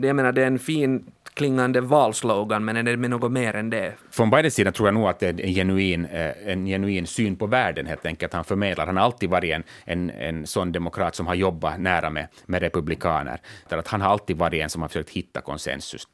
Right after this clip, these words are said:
Speaker 1: Om Biden blir president så kommer hans händer ju ändå att vara bundna av, av senaten där republikanerna ser ut att stärka sitt, sitt grepp.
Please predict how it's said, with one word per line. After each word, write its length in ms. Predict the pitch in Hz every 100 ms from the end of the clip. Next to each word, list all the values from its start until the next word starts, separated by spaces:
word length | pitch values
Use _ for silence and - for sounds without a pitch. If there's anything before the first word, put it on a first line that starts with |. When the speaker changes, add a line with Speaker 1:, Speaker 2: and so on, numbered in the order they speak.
| _ _ - - -
Speaker 1:
Om 220 | 160 190
Biden 300 | 180 180 175
blir 120 | 147
president 480 | 143 151 160 156 151
så 80 | 143
kommer 280 | 160 175 175
hans 280 | 139 139 143
händer 260 | 156 139
ju 100 | 123
ändå 140 | 135 127
att 120 | 135
vara 160 | 131
bundna 420 | 120 143 147 123 104
av, 240 | 113 113 - - -
av 160 | - 120
senaten 760 | - 131 139 139 123 - 110
där 340 | 107 110 107 -
republikanerna 920 | - 113 117 117 120 131 120 113 107
ser 180 | 104 110
ut 120 | 107
att 120 | 110
stärka 480 | - 123 117 - 117
sitt, 380 | - 107 - - -
sitt 260 | 110 104
grepp. 420 | - 113 117 117